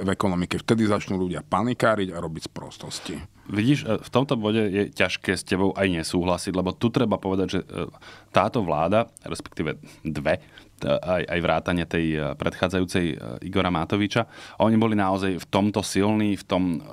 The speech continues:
Speaker 2: budovaní očakávaní, že prišli, povedali, "Nebojte sa, všetko bude v pohode, to zvládneme úplne suverénne." Aj keď tu treba povedať, že v prípade energetickej krízy,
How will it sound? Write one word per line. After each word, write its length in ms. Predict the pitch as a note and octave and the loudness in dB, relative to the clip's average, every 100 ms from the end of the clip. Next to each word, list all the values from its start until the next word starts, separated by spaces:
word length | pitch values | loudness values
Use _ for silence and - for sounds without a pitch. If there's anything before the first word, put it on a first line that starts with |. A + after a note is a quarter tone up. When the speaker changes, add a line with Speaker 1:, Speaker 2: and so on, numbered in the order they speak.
| E2 | -8
Speaker 2:
budovaní 640 | F2 G#2+ G#2+ F#2+ F#2 F2 | 0 4 4 4 2 -2
očakávaní, 720 | D#2+ - F2+ E2 D2+ D2+ D2+ D2+ | -2 -2 0 2 2 0 0 0
že 200 | D#2 C#2+ - - - | -4 -6 -12 -20 -4
prišli, 360 | - B2 - A2 | 0 2 2 2
povedali, 360 | G2 F#2+ F2+ | 2 2 2
"Nebojte 360 | A#2 D3 C#3+ A#2+ | 2 4 2 -2
sa, 400 | - A2 G#2 G2 | 0 2 2 0
všetko 280 | G#2+ - G#2 | -4 -2 0
bude 160 | G#2+ G#2 | 0 0
v 80 | |
pohode, 420 | - G#2+ A2 G2+ G2+ G2+ | 0 0 2 2 2 0
to 80 | F2+ F2+ | -2 0
zvládneme 480 | G2 F#2+ F#2 G2 | 2 2 2 0
úplne 400 | F#2+ G#2 A2 G#2 | 0 0 2 0
suverénne." 560 | G#2 F#2+ G2 G2+ G#2 A#2 - - - | 0 0 2 2 2 0 -6 -12 0
Aj 120 | B2 | 2
keď 160 | C#3+ D3+ | 2 0
tu 100 | - | 0
treba 280 | A#2+ A#2 - | 2 2 2
povedať, 320 | G#2 G#2+ G#2 | 0 2 0
že 160 | G#2 F#2+ D2 | 0 0 0
v 40 | - | 0
prípade 360 | G#2 C3 A#2+ | 2 2 2
energetickej 640 | F#2+ G#2 G#2 G#2 G2+ - G#2 | 2 0 0 -2 -4 -2 -2
krízy, 480 | - F#2 F#2+ G2+ | 0 2 4 4